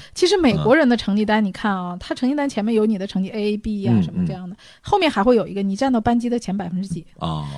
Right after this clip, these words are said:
Speaker 1: 他可能不给你写具体多少分数，我们中国人写八十五啦、
Speaker 2: 对。对，对。
Speaker 1: 九十五啦这种分数，他给你写百分比。
Speaker 2: 嗯，
Speaker 1: 比如说你是 A 或者 A 加，
Speaker 2: 嗯。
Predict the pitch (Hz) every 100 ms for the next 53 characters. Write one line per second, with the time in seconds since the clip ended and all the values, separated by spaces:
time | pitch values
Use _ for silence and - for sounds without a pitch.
0 | 139 - 294 247 262 277 277 247 190 233
1 | 196 190 190 170 196 190 214 240 - 254
2 | 247 240 185 226 226 208 175 185 185 196
3 | 180 170 240 180 190 214 202 - 202 196
4 | 202 - - - 311 311 311 202 175 -
5 | _ - 220 247 220 - - 143 151 196
6 | 302 370 302 214 - - 269 294 - _
7 | _ - 254 240 247 226 247 247